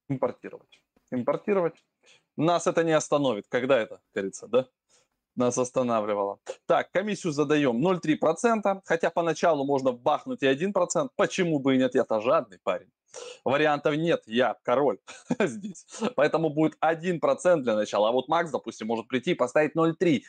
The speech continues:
И сначала будет исполняться его, а, заявка по объему, а потом только моя, если не будет хватать у Макса. Ну, тут очень все классно работает, поэтому, как бы, должно все быстро работать.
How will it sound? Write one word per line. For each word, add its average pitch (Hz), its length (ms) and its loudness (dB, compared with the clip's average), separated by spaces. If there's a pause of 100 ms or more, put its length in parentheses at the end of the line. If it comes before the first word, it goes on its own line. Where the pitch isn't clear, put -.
(120)
И 131 80 -4
сначала 156 420 0
будет 143 300 -6
исполняться 143 580 0
его, 135 680 2 (340)
а, 127 260 2
заявка 131 460 0
по 123 160 0
объему, 120 420 -2
а 147 120 2
потом 156 520 0
только 120 300 -4
моя, 147 300 2
если 117 320 -8
не 120 100 -2
будет 143 220 0
хватать 120 360 0
у 127 60 -2
Макса. 107 340 -2
Ну, 147 180 -12
тут 143 220 -8 (200)
очень 131 380 -2
все - 180 -2
классно 120 340 0
работает, 135 400 0 (340)
поэтому, 123 720 0 (640)
как 113 180 -2
бы, 110 360 0
должно 120 460 0
все 120 160 -4
быстро 110 240 -4
работать. 101 300 -4